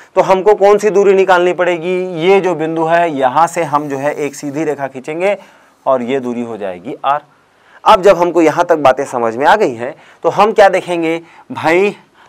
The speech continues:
आर बराबर, तो पाइथागोरस का प्रमेय लगाएंगे और यहाँ पर हो जाएगा आर, आर का वर्ग बराबर एक्स का वर्ग धन वाई का वर्ग। ये बात तो सही है। और क्या जानकारी निकल सकती है?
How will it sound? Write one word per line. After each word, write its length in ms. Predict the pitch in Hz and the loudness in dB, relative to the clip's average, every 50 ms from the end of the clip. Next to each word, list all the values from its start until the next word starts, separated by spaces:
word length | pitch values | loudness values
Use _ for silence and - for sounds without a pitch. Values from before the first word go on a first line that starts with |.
| _ - | _ 2
आर 300 | - 143 156 175 185 196 | 4 6 8 8 8 8
बराबर, 460 | 196 170 165 160 151 151 156 170 165 135 | 6 6 6 6 4 6 4 4 2 2
तो 280 | - - _ 156 160 | 0 -6 _ -8 -8
पाइथागोरस 600 | 160 - - 156 151 - 185 180 180 185 180 - | -2 0 0 0 2 2 0 0 0 -2 -4 -4
का 80 | - 180 | -4 -4
प्रमेय 300 | - 156 147 151 165 175 | -2 -2 -2 -2 0 0
लगाएंगे 540 | 180 175 170 170 170 175 180 196 190 147 - - _ _ _ _ - | 0 2 2 2 0 0 -2 -2 -4 -4 -6 -10 _ _ _ _ 2
और 240 | 151 160 165 165 | 4 4 4 4
यहाँ 240 | 160 156 151 143 156 | 2 0 0 0 0
पर 120 | - 165 156 | 0 -2 -2
हो 140 | 147 156 | -4 -4
जाएगा 320 | 147 151 147 147 151 151 165 | 0 2 4 4 6 4 4
आर, 400 | 165 - - 139 143 151 160 - 151 | 4 6 6 6 6 6 6 6 6
आर 200 | 143 147 160 165 | 6 6 4 4
का 140 | 160 165 | 2 0
वर्ग 320 | 151 139 135 143 151 147 147 | 0 2 0 -2 -2 -2 -4
बराबर 640 | 151 143 143 139 135 135 139 147 165 180 190 190 180 - _ _ _ _ _ _ - | -4 -2 0 2 2 2 2 4 4 4 4 2 0 -8 _ _ _ _ _ _ 4
एक्स 340 | 156 165 175 175 - - - | 4 4 4 2 -4 -10 -4
का 180 | - 170 147 | 2 2 4
वर्ग 420 | 143 139 139 151 165 175 175 165 165 | 4 4 4 2 2 2 2 0 -4
धन 560 | 151 135 120 123 139 151 170 185 202 208 202 - _ _ _ _ _ _ _ _ _ _ _ - | -4 -4 -2 0 0 0 0 0 -2 -6 -6 -8 _ _ _ _ _ _ _ _ _ _ _ -10
वाई 300 | 113 113 120 - 120 127 | 0 2 2 4 2 2
का 140 | 127 135 127 | -2 -4 -4
वर्ग। 360 | 127 127 127 131 135 127 131 - _ _ _ _ _ _ _ _ _ - | -2 -2 -4 -6 -6 -10 -14 -18 _ _ _ _ _ _ _ _ _ -12
ये 80 | 120 113 | -10 -6
बात 200 | 104 104 104 - - | -6 -6 -6 -6 -10
तो 80 | 110 | -14
सही 340 | 101 - - 104 104 131 139 | -14 -12 -16 -16 -14 -14 -14
है। 160 | 131 135 131 _ _ _ _ _ _ _ _ _ _ _ _ - | -14 -16 -20 _ _ _ _ _ _ _ _ _ _ _ _ 4
और 220 | 156 175 196 208 | 6 6 6 6
क्या 200 | 202 - 208 190 | 4 4 4 4
जानकारी 440 | 185 190 185 185 180 180 175 175 185 | 6 4 2 4 4 4 4 4 2
निकल 220 | 180 170 165 175 | 2 2 4 2
सकती 340 | 175 175 180 170 - - 185 | 4 4 2 0 2 0 0
है? 200 | 175 170 170 165 | 0 0 -2 -2